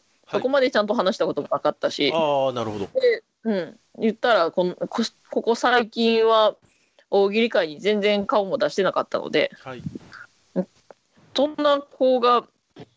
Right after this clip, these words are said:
Speaker 2: ちょっとネタやるっていうのは、全く想像がつかなかったので、
Speaker 1: はい。
Speaker 2: ちょっとそれも気になって行ってみたんですね。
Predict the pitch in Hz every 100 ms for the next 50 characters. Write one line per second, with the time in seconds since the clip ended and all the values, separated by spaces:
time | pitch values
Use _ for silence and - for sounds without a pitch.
0 | _ _ - - _ _ - 285 185 180
1 | 233 269 240 233 240 - 147 143 - 202
2 | 175 233 233 226 - 220 202 196 196 -
3 | 185 147 143 147 - 147 139 - - 135
4 | 120 - _ - - - 240 254 208 -
5 | 214 208 135 - - 175 - 165 - -
6 | - 156 196